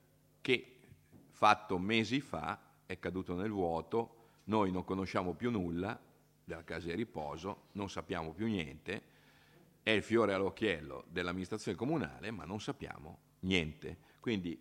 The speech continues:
riformulo la richiesta, la richiesta di una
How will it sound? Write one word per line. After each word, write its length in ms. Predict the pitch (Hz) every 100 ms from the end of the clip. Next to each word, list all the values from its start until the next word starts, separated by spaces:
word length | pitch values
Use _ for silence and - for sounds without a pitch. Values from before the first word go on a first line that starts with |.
| -
riformulo 1040 | 104 110 110 - 139 123 92 82 73 - - - _
la 160 | - 101
richiesta, 880 | 101 98 120 117 101 - 85 76 82 - - - -
la 120 | 98
richiesta 640 | 104 95 123 104 - 87
di 200 | 85 90
una 520 | 113 127 107 85 73